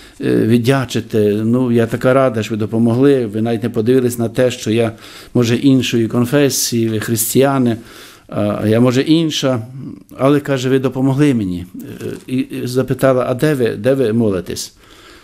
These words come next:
І священник показав їй каплицю. І вона зайшла в цю каплицю, стала на коліна, підняла руки, поцілувала землю. Настільки побожно молилася, що священник зрушився, каже, а сльози пішли на очі,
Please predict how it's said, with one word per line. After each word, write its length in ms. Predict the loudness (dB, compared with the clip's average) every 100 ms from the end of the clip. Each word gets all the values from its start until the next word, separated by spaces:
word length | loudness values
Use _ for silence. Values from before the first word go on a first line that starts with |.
| _ -6
І 100 | -2
священник 440 | 0 2 2 2
показав 460 | -2 -2 0 0 0
їй 100 | -2
каплицю. 600 | -4 0 0 -2 -8 -12 -20 _ _ _ _ _
І 60 | 0
вона 340 | 2 2 -2
зайшла 320 | -2 0 0
в 40 | 0
цю 120 | -2
каплицю, 580 | -4 -2 0 0 -2 -6 -10 -20 -20 -20 -20 -10
стала 280 | 0 2 4
на 160 | 0
коліна, 440 | 0 2 4 4 0
підняла 480 | -2 0 2 2 2
руки, 400 | 2 2 -2 -2 -6 -16 -8
поцілувала 520 | -2 2 4 4 4
землю. 500 | 2 2 0 -2 -6 -10 -20 -20 -20 -12 -4
Настільки 480 | -4 0 0 0 -4
побожно 480 | -2 0 0 2
молилася, 580 | 2 2 2 0 0 -4 -4 -20 -20 -20 -16
що 300 | -4 0 0
священник 560 | 0 0 4 4 2
зрушився, 680 | 0 2 0 0 -4 -4 -6 -6
каже, 280 | -6 -4 -4
а 40 |
сльози 440 | 2 2 2 -2
пішли 240 | -10 -8 -4
на 120 | -2
очі, 400 | -2 -2 -6